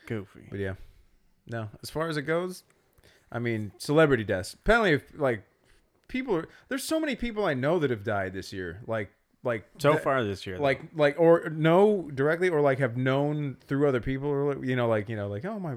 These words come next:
Speaker 2: my grandma died." Like, fucked up, or
Speaker 1: Too
Speaker 2: "Mom
Speaker 1: many
Speaker 2: died."
Speaker 1: people.
Speaker 2: Fucked up, yeah. No, it's fucked up, man. Like, there's not a good, this is bad.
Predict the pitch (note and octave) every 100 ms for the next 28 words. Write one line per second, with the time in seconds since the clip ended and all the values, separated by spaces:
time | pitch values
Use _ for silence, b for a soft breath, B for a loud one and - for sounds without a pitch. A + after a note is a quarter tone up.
0 | A2+ A#2+ D#3 B3 D#3+ G#2+ C3 D#3 - C#4+
1 | C#4 D#4+ G#3+ A#2 A2+ F3+ - G2+ A2 A#2
2 | C4 C#4 C#3 - G3+ G#2 - b b b
3 | b F#3 F#3+ A#2 - B3 C4 D4 G#2+ A#2+
4 | C#3 A#2+ B2+ C3+ B3 D4+ B3+ A#3 D#3 G3+
5 | - A3 - E3 A3+ G#3 F2+ F2+